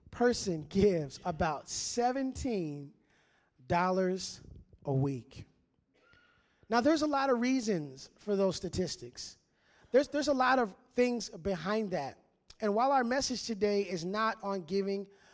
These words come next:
or on tithing, it is interesting how those things connect. Because I know if you've ever been in a dark season, if you've ever been in a dark situation, you understand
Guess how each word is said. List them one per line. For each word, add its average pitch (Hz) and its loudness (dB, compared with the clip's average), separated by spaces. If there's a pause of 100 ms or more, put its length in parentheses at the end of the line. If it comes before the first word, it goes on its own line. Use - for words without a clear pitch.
(260)
or 202 2
on 180 -4
tithing, 170 -4 (360)
it 233 0
is 302 0
interesting 190 -4 (320)
how 240 0
those 233 4
things 208 -6
connect. 190 -8
Because 220 -4
I 233 2
know 262 2
if 180 -4
you've 208 -8
ever 247 0
been 233 0 (320)
in 202 -2
a 196 0
dark 202 0
season, 185 -2
if 165 -6
you've 185 -6
ever 247 2
been 220 0 (300)
in 196 -6
a 185 -2
dark 196 -2
situation, 196 -4
you 233 -8
understand 254 -8